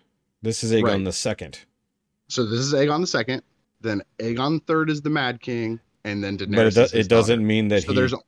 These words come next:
Speaker 1: he didn't pass
Speaker 2: that's what
Speaker 1: it
Speaker 2: I'm saying is
Speaker 1: on
Speaker 2: there's
Speaker 1: one
Speaker 2: only,
Speaker 1: generation later.
Speaker 2: what I'm
Speaker 1: That
Speaker 2: saying is there's only one gap in between.
Speaker 1: Aegon,
Speaker 2: This is
Speaker 1: Aegon,
Speaker 2: her grandfather.
Speaker 1: Aegon's not, a-, no. <laughs> You're not
Speaker 2: I think
Speaker 1: listening.
Speaker 2: it is, 'cause
Speaker 1: It's
Speaker 2: they
Speaker 1: not.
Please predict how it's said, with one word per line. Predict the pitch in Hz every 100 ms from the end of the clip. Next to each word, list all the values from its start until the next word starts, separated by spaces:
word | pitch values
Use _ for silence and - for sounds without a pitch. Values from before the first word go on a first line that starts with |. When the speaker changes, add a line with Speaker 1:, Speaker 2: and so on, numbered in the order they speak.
| _ _ _
Speaker 1:
he | 107
didn't | 101 113 -
pass | - 120 123
Speaker 2:
that's |
what |
Speaker 1:
it | 110
Speaker 2:
I'm |
saying | 143 120
is |
Speaker 1:
on | 98
Speaker 2:
there's | 95
Speaker 1:
one | 104
Speaker 2:
only, | 101
Speaker 1:
generation | 98 92 98 - 87
later. | 95 82 - _ - _ _ _ _ -
Speaker 2:
what | 127
I'm |
Speaker 1:
That | 123
Speaker 2:
saying | 131
is | 120
there's | 120
only | 123 117 98
one | 113 123 104
gap | 113 95 -
in | 98 95
between. | 87 95 76 - _ _
Speaker 1:
Aegon, | 104 101 113
Speaker 2:
This | 113
is | 113
Speaker 1:
Aegon, |
Speaker 2:
her | 123
grandfather. | 107 104 95 82 76
Speaker 1:
Aegon's | 117 120 131 131 107 107
not, | 107 104 104 - 104
a-, | 104 -
no. | 139 101 -
<laughs> | - - _ _ _ _ _ _ _ -
You're | 110
not | 113
Speaker 2:
I |
think | 127 190
Speaker 1:
listening. | 165
Speaker 2:
it |
is, | 190 139 -
'cause | - 147
Speaker 1:
It's | - 156
Speaker 2:
they |
Speaker 1:
not. | 127